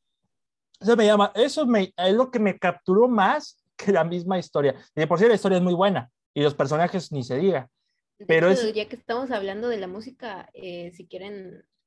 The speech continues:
Speaker 2: eh, saber un poquito más a fondo de eso, eh, no sé si conozcas de este youtuber que se llama Jaime Altozano.
Speaker 1: De hecho, sí, de
Speaker 2: Eh,
Speaker 1: hecho, sí.
Speaker 2: ¿sí? Tiene
Speaker 1: Ujú.
Speaker 2: un video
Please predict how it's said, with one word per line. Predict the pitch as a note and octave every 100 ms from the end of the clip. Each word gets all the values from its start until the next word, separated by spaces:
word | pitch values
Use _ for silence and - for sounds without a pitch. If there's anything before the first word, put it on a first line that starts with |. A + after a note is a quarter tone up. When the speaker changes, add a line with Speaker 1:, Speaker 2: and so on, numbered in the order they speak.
| _ -
Speaker 2:
eh, | F3 E3+ E3+
saber | F3+ F3 E3+
un | G3
poquito | G3 G3 G3+
más | G#3
a | G#3+
fondo | - A3+ A3+
de |
eso, | A#3+ D#4 D#4 _
eh, | G3 F#3 F3+
no | F#3+
sé | A3+
si | B3+
conozcas | G#3 G#3+ B3+ A#3+
de |
este | A3+ B3
youtuber | G#3+ G3+ G#3+ C4
que | -
se | F#3
llama | F3+ G3+
Jaime | - F#3+ G#3
Altozano. | A3 A3 - - E4 _ _ _ _
Speaker 1:
De | C#3
hecho, | D3 G#3+
sí, | D3+ G3
de | F#3
Speaker 2:
Eh, | E3+
Speaker 1:
hecho, | F#3+ F3+
sí. | - C#3+ E3+ _
Speaker 2:
¿sí? | - D4 _ _ _
Tiene | - A3+
Speaker 1:
Ujú. | C#4
Speaker 2:
un | C#4+
video | A#3 A3 B3 D#4+ G#4